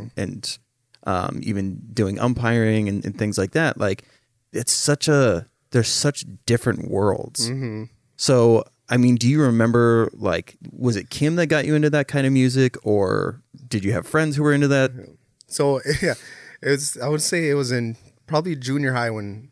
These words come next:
Speaker 1: I would be riding with Kim to, uh, to school, and there was Dashboard Confessionals E P,
Speaker 2: Yeah.
Speaker 1: right?
Speaker 2: Yeah, yeah, yeah, yeah, yeah.
Speaker 1: And I'd have Kim just play it every morning going to school, and I just fell in love with it, right? Fell in love with that music, that whole genre.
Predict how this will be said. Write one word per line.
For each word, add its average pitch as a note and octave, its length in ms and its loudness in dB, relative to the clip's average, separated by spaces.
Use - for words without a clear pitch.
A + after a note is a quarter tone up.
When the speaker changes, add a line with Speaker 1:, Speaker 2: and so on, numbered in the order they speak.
Speaker 1:
I A2 100 -6
would B2+ 280 -8
be B2 120 -4
riding A2 300 -4
with G#2+ 140 -12
Kim G2+ 340 -10
to, G#2+ 320 -6
uh, C#2+ 260 -12
to - 100 -8
school, - 420 -6
and A#2+ 160 -4
there A#2+ 160 -2
was A#2 220 -8
Dashboard C3 520 -4
Confessionals A#2 580 -8
E A2 140 -10
P, F#2 380 -12
Speaker 2:
Yeah. - 140 -4
Speaker 1:
right? A2 180 -4
Speaker 2:
Yeah, A#2 200 -10
yeah, G2 80 -12
yeah, C3 140 -14
yeah, A2 60 -18
yeah. G2+ 80 -16
Speaker 1:
And A2+ 160 -4
I'd G#2+ 140 -6
have C3 300 -8
Kim B2+ 280 -8
just G2 220 -10
play B2+ 260 -8
it A#2 120 -10
every C3 560 -6
morning A2+ 560 -6
going A2+ 200 -8
to G#2+ 60 -8
school, A2 220 -8
and G2+ 80 -6
I G#2 60 -6
just A2 240 -10
fell A#2+ 300 -2
in G#2+ 100 -6
love G#2 180 -8
with G2 140 -10
it, C#2+ 120 -14
right? G2 260 -10
Fell B2 240 -6
in A#2 60 -6
love A#2+ 120 -4
with A#2 100 -8
that A2+ 140 -4
music, A#2 380 -6
that G2+ 140 -8
whole A#2 160 -4
genre. A#2 680 -8